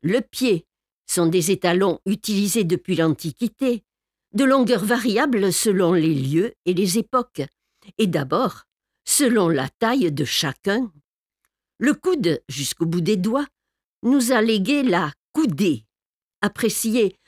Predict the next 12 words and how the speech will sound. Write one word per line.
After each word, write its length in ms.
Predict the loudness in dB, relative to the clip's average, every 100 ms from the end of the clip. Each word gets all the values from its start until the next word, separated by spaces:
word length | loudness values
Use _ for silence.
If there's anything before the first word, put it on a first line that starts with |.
| -6
lorsqu'elle 460 | 0 0 0 0 0
est 40 |
franche, 540 | 0 0 0 0 -2 -4 -6 _ _ _ _ -2
et 160 | 0 2
l'avant-bras 760 | 2 2 2 0 0 -2 -4 -6 _ _ -8
est 180 | -2
à 60 | 0
l'origine 760 | 2 0 0 -2 0 0 0 -2
de 160 | -2 0
l'aune. 560 | 2 2 0 -4 -8 -14 _ _ _ _ _ _ _ _ _ -20 -20 _ _ -4
Le 120 | -2
terme 480 | 0 -2 2 0